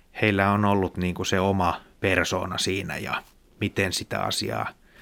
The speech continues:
tai tätä yli-, ylijohtajan pestiä on, on niin kuin,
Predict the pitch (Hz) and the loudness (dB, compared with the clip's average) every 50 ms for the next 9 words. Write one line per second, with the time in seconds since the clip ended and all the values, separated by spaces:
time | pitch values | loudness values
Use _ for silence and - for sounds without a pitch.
0 | - - _ _ - - 98 98 - 101 95 - - 98 107 113 113 110 117 - | -20 -20 _ _ -8 -6 -6 -4 -4 -6 -6 -6 -4 -4 -4 -4 -4 -4 -6 -6
1 | - - - - 104 101 101 98 110 107 - - 107 104 104 107 - - - - | -8 -10 -10 -6 -4 -4 -2 -2 -4 -6 -8 -8 -8 -8 -8 -8 -8 -6 -6 -6
2 | - - - 58 57 60 - - 98 - - - - _ _ _ _ _ - - | -6 -8 -8 -8 -6 -6 -6 -8 -10 -10 -14 -18 -20 _ _ _ _ _ -12 -10
3 | 107 107 101 104 107 107 101 - 117 - | -8 -8 -8 -8 -8 -8 -8 -8 -8 -8